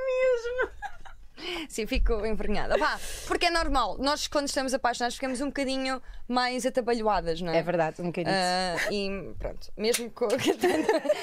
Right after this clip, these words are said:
Speaker 2: tendo muita confiança e não sei o quê,
Speaker 1: Sim.
Speaker 2: é sempre,
Speaker 1: É
Speaker 2: ah,
Speaker 1: sempre
Speaker 2: ficamos,
Speaker 1: esquisito. Mas
Speaker 2: yeah.
Speaker 1: pronto, estavas a dizer que
Speaker 2: Sim,
Speaker 1: sentes
Speaker 2: é
Speaker 1: mais
Speaker 2: sempre esquisito
Speaker 1: bonita
Speaker 2: falar
Speaker 1: no
Speaker 2: sobre
Speaker 1: verão.
Speaker 2: isso num podcast, sim.
Speaker 1: Sim.
Speaker 2: Sinto mais bonita no verão.
Speaker 1: Sim.
Speaker 2: Ah, e, e pronto, e acho que é isso. Gosto de batom, <coughs> gosto de meter batom.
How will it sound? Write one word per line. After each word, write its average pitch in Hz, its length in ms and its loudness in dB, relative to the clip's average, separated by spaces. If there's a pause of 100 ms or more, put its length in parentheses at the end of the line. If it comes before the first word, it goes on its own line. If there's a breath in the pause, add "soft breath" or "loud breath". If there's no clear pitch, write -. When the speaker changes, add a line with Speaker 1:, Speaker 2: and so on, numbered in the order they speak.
(120)
Speaker 2:
tendo 240 180 2
muita 247 280 2
confiança 233 580 -2
e 220 40 -2
não 214 80 -4
sei 226 120 -8
o 202 40 -16
quê, 269 160 0
Speaker 1:
Sim. 214 60 4
Speaker 2:
é 226 120 0
sempre, 208 360 -6
Speaker 1:
É 185 120 -4
Speaker 2:
ah, - 0 - (520 loud breath)
Speaker 1:
sempre 233 140 0
Speaker 2:
ficamos, - 80 -2
Speaker 1:
esquisito. 208 260 2
Mas 262 120 4
Speaker 2:
yeah. - 20 2
Speaker 1:
pronto, 254 120 4
estavas 277 260 2
a 320 60 4
dizer 294 180 0
que - 80 -6
Speaker 2:
Sim, - 60 -2
Speaker 1:
sentes 302 180 2
Speaker 2:
é - 40 -6
Speaker 1:
mais 285 140 4
Speaker 2:
sempre 240 160 0
esquisito 240 120 2
Speaker 1:
bonita 269 60 4
Speaker 2:
falar 240 120 4
Speaker 1:
no 240 80 -4
Speaker 2:
sobre 226 200 4
Speaker 1:
verão. 196 180 2
Speaker 2:
isso - 20 0
num 208 200 0
podcast, 196 460 -2
sim. - 160 -8
Speaker 1:
Sim. 190 280 0 (260 loud breath)
Speaker 2:
Sinto 277 220 -6
mais 277 140 0
bonita 262 200 -6
no 254 100 -6
verão. 294 220 0 (160)
Speaker 1:
Sim. - 160 -2
Speaker 2:
Ah, 247 520 0 (140)
e, 294 960 0 (840 loud breath)
e 311 120 0
pronto, 453 300 -2
e 330 60 -2
acho 311 180 0
que 330 60 -4
é 330 60 -2
isso. - 140 -6
Gosto 262 220 2
de 226 60 -2
batom, 240 500 2
<coughs> - 20 -6
gosto 240 220 -2
de 254 60 -4
meter 226 260 0
batom. 202 400 -2